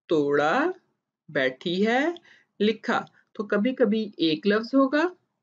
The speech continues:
और कभी दो भी हो सकते हैं। ठीक है, इस चीज का ख्याल रखना है। तो अभी हमने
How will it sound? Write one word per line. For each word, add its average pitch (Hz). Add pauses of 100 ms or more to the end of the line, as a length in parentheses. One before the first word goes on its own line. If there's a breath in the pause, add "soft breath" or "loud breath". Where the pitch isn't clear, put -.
(320)
और 180
कभी 190
दो 151
भी 165
हो 165
सकते -
हैं। 156 (1080)
ठीक -
है, 330
इस 226
चीज 190
का 180
ख्याल 139
रखना -
है। - (480)
तो -
अभी 196
हमने 208